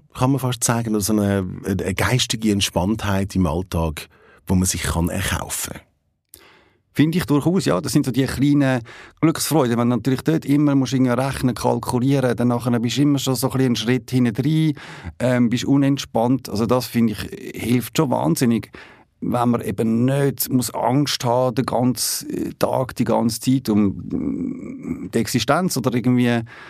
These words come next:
Speaker 2: ähm, sich so muss... Äh, wie soll ich sagen, zurücknehmen die ganze Zeit und das Gefühl haben, man kommt irgendwie zu kurz. Das ist wahrscheinlich auch noch ein wichtiger Aspekt, oder? Wenn du so ein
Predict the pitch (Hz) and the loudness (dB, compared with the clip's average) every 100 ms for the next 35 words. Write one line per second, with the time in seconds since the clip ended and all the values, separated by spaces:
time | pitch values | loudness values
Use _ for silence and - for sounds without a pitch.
0 | - - 107 113 117 113 107 104 90 - | -20 -6 -4 -2 0 0 0 -2 -2 -2
1 | 113 117 - - - - - - - _ | 0 0 -2 -4 -6 -8 -16 -20 -20 _
2 | - - - - 127 117 160 175 165 127 | -20 -20 -20 -12 -6 -2 0 2 0 0
3 | 110 104 - - - - - - - 139 | -2 -4 -12 -16 -12 -8 -6 -6 -2 0
4 | 151 160 - 160 147 147 123 127 139 143 | 0 0 0 2 2 0 0 0 2 0
5 | - 131 113 95 - - 135 120 110 104 | 0 0 0 0 -2 -2 0 2 2 0
6 | - 110 107 - 107 104 101 98 - 143 | 2 0 0 -2 0 2 2 2 0 2
7 | 160 - - 123 120 117 123 113 131 127 | 2 -2 -4 -2 0 2 2 2 2 2
8 | 117 117 - 120 117 110 98 90 - 117 | 2 0 0 0 0 0 -2 -2 -2 0
9 | 110 104 104 | 2 0 0